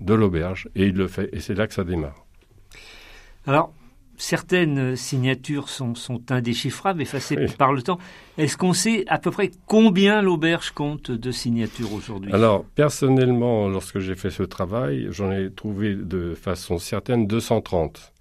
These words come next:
Speaker 1: Et j'estime qu'il y en a encore entre trente et cinquante qui sont, soit ont été effacées, soit, soit indéchiff-, indéchiffrables. J'ai comme du, <laughs> comme vous quelque part,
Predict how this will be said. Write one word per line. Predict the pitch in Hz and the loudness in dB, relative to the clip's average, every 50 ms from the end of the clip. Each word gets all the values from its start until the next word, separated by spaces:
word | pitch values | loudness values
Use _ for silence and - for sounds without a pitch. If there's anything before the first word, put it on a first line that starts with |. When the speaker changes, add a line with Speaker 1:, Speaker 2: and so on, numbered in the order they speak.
| _ - - - - - - - _ _ - | _ -20 -20 -20 -20 -20 -20 -20 _ _ -6
Speaker 1:
Et | 90 | -4
j'estime | 85 90 98 98 95 - - - 117 117 131 131 131 127 - - | -2 0 0 0 0 -4 -4 -4 0 2 4 4 4 2 0 -2
qu'il | - - 104 | -6 -6 -2
y | 98 98 | 0 0
en | 95 98 101 | 0 2 2
a | 101 | 2
encore | 101 98 95 90 92 - 101 104 110 113 113 - - | 2 2 0 -2 -2 -4 -2 -2 0 -2 -2 -2 -2
entre | 92 92 92 92 90 - - - 95 95 | -2 -2 -2 -2 -4 -6 -6 -6 -4 -4
trente | 92 - - 110 113 110 - | -4 -2 0 0 0 2 0
et | 107 | -4
cinquante | 90 - - 98 92 - 110 110 120 127 120 - - - | -4 -4 -4 -4 -4 -2 -4 -2 -2 -4 -6 -8 -12 -12
qui | - 101 92 | -10 -10 -10
sont, | - - - 101 95 92 92 92 | -10 -8 -8 -6 -6 -6 -6 -8
soit | 90 - - - 117 120 | -10 -10 -4 0 2 4
ont | 110 104 101 | 4 4 4
été | 95 92 104 98 | 2 2 0 -2
effacées, | 95 90 - 104 95 - - - 120 127 127 | -2 -2 -2 -4 -4 -4 -4 -4 -4 -4 -4
soit, | - - - 104 98 107 110 | -6 -6 -2 -2 -2 -2 -4
soit | - - 107 101 | -6 -6 -4 -4
indéchiff-, | 101 95 101 107 101 - - 104 95 - - - - - _ _ - | -2 -2 -4 -4 -6 -6 -6 -8 -10 -10 -14 -20 -20 -20 _ _ -8
indéchiffrables. | - 92 98 87 85 113 113 104 - - - - 110 101 101 - - - - 98 92 87 82 82 87 90 | -6 -6 -6 -6 -8 -8 -8 -8 -8 -10 -10 -8 -8 -8 -8 -10 -10 -6 -6 -4 -4 -6 -8 -12 -12 -12
J'ai | 85 95 107 98 - - - _ | -10 -10 -10 -10 -14 -18 -20 _
comme | - 107 98 95 | -8 -8 -6 -6
du, | 87 90 104 92 - - - - | -6 -8 -8 -8 -8 -10 -14 -16
<laughs> | - - - - - | -18 -20 -16 -6 -2
comme | 127 101 107 | -2 0 0
vous | 95 107 120 | 0 -2 -4
quelque | - - 113 110 - - 127 | -2 -2 -2 -2 -2 -2 -4
part, | 123 - - 98 - - | -4 -2 -6 -10 -10 -12